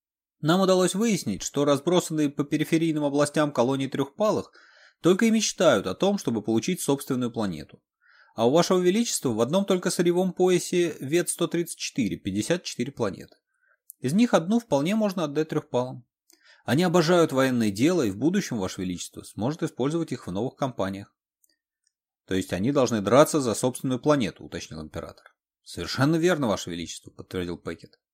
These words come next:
Наступила пауза. Император смотрел перед собой, обдумывая услышанное от своих помощников.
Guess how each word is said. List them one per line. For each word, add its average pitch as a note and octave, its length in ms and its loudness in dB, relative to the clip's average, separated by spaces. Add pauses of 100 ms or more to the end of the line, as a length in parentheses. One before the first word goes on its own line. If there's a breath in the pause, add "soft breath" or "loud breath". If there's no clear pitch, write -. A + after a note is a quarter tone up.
(840)
Наступила D#3 460 0
пауза. F#2 600 2 (240)
Император A2+ 460 -2
смотрел B2 380 0
перед G2 260 -2
собой, C3+ 380 0
обдумывая A#2 440 0
услышанное A#2+ 580 -4
от G2 80 -6
своих F#2+ 240 -4
помощников. - 600 -6